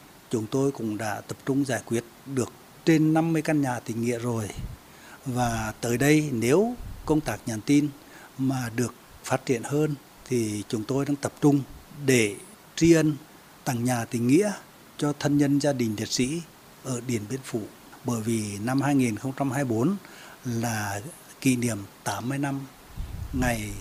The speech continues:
chiến thắng Điện Biên Phủ và cũng là tám mươi năm ngày thành lập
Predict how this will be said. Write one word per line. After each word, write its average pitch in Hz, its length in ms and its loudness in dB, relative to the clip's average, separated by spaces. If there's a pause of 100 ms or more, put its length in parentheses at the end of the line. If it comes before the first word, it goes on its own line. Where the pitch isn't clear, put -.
(480)
chiến 113 180 -2
thắng 120 260 -4
Điện 117 160 -4
Biên 113 160 -6
Phủ - 160 -4 (500)
và 110 540 -4 (300)
cũng 131 220 0
là 123 300 0 (220)
tám 107 240 2
mươi 147 100 0
năm 147 260 -4 (380)
ngày 123 200 2
thành 117 160 -4
lập 110 120 -6